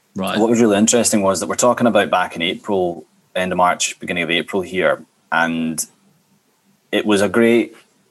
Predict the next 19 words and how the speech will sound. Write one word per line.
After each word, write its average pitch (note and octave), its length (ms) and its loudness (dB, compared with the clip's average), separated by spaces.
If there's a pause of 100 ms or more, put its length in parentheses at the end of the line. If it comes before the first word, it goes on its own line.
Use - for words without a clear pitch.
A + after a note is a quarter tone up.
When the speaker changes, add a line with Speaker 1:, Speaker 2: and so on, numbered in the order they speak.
Speaker 2:
um, F#2 680 0 (960)
opportunity G#2+ 800 0 (200)
to - 80 -6
see F#2+ 480 -2
how F2+ 540 0 (720)
far G2+ 320 2
the G2 60 -4
virus F#2 380 2
spread F2+ 360 0
and F2+ 100 -8
how F2+ 100 -2
lethal F#2+ 440 -6
it - 80 -8
was F2 640 0
in F2+ 380 -4
a F2 80 -8
closed F#2+ 500 -4
community F2+ 720 -2 (100)
of F2 400 2